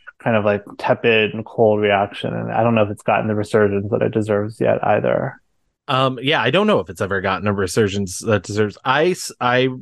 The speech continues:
Speaker 2: remember going to, um, <sighs> what is that? What? Great. Now, now it sounds like I'm lying. Um, <laughs> the, the, um,
Speaker 1: <laughs>
Speaker 2: I can never remember the name of the,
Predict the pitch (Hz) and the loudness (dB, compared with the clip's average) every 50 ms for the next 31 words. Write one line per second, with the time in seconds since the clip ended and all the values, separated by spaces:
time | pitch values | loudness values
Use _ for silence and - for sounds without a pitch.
0 | - - _ _ 143 131 123 123 120 117 123 120 120 120 120 117 _ _ _ _ | -16 -20 _ _ 0 0 2 2 2 2 2 4 4 2 0 -2 _ _ _ _
1 | - 120 110 113 113 110 113 107 - 117 110 107 104 107 104 107 107 - _ _ | 0 4 4 4 4 2 0 0 0 2 2 4 4 4 2 0 0 -4 _ _
2 | _ _ _ _ _ _ _ _ _ _ _ _ _ _ _ _ _ _ _ - | _ _ _ _ _ _ _ _ _ _ _ _ _ _ _ _ _ _ _ -8
3 | - 113 107 107 104 101 101 104 101 98 98 98 101 95 90 - _ _ _ _ | -2 0 2 2 4 2 2 0 -2 -4 -4 -4 -6 -6 -8 -10 _ _ _ _
4 | _ _ _ _ _ _ _ _ _ _ - - - - - - 117 - - - | _ _ _ _ _ _ _ _ _ _ -16 -16 -16 -16 -12 -10 -8 -8 -8 -10
5 | - _ - 120 113 127 117 - - 127 117 117 113 - _ - 117 101 104 107 | -14 _ -6 -2 -2 -2 -2 0 0 0 0 0 -2 -4 _ -12 -8 -6 -6 -6
6 | - - - - 117 - _ _ - 120 - 131 120 107 - - 113 113 113 120 | -6 -10 -16 -18 -18 -18 _ _ -16 -4 0 0 0 0 -2 -4 -2 -2 0 0
7 | 113 120 117 113 113 107 98 - 113 101 - 98 95 95 104 110 113 101 95 92 | 0 0 0 0 0 -2 -2 -2 -2 -2 -2 -2 0 0 2 2 2 2 0 -2
8 | 98 - - - _ _ - 127 139 143 143 - 196 190 131 - 196 208 175 156 | -4 -8 -12 -20 _ _ -2 0 2 2 2 2 0 0 0 0 2 2 4 2
9 | 139 135 131 120 139 139 131 123 123 123 117 117 117 120 113 - 131 120 117 110 | 2 -2 -4 -2 0 2 2 4 4 4 4 4 2 2 2 2 2 2 4 2
10 | 110 110 113 110 110 156 - _ _ - - _ _ _ _ _ _ _ _ _ | 2 0 -2 -2 -4 -6 -8 _ _ -20 -20 _ _ _ _ _ _ _ _ _
11 | _ _ _ _ _ _ _ _ - 123 113 113 - 123 117 117 117 117 127 127 | _ _ _ _ _ _ _ _ -4 -4 -4 -2 -2 0 2 2 2 2 0 0
12 | 123 120 120 117 117 113 117 117 113 113 110 113 113 113 110 107 104 110 113 110 | 0 0 2 2 2 4 4 4 4 4 4 2 2 2 0 0 0 0 2 2
13 | 110 110 110 110 110 110 - | 4 4 4 2 2 0 -2